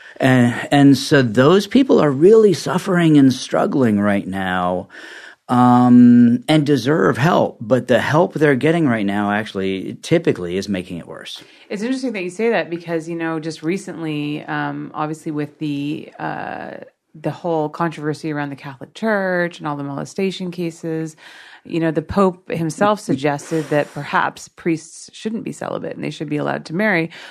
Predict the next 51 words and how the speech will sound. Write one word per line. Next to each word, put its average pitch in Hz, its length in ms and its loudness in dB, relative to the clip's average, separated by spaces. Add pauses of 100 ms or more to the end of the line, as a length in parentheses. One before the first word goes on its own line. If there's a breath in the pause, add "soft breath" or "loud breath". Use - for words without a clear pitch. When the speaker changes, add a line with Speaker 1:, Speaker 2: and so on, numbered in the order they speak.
Speaker 2:
which 208 200 0
to 269 80 4
me, 339 240 8
I 277 60 6
feel 233 180 4
like 202 160 4
Speaker 1:
Yeah. 180 140 2
Speaker 2:
is 175 60 0
insanely 175 500 0
obvious. 127 600 -4 (400 loud breath)
Like, 202 440 -2
sexuality 208 960 2
is 143 80 0
Speaker 1:
Mm-hmm. 175 80 -4
Speaker 2:
one 190 100 2
of 180 60 -2
the 180 80 0
strongest 175 640 2
drives 151 320 0
behind 151 340 -4
all 180 160 4
human 165 320 -2
behavior. 139 560 -4
It's, 151 240 -6 (480 loud breath)
I - 60 -10
mean, 185 180 -2
it's 185 140 -8
been 202 140 0
instilled 240 420 2
in 226 100 2
us 180 140 0
because 185 340 -2
it's, 175 220 -8 (580)
it's - 180 0
Speaker 1:
Right. 101 200 -6
Speaker 2:
th-, 190 140 -4
what 226 240 2
we 208 200 4
need 208 340 2
in 185 180 -2
order 175 200 -2
to 165 120 -10
procreate 175 640 0
and 160 220 -4
to 165 240 -2
continue 165 380 -6
to 170 100 -6
exist 156 400 -2
on 156 100 -4
this 143 140 -4
planet. 131 480 -6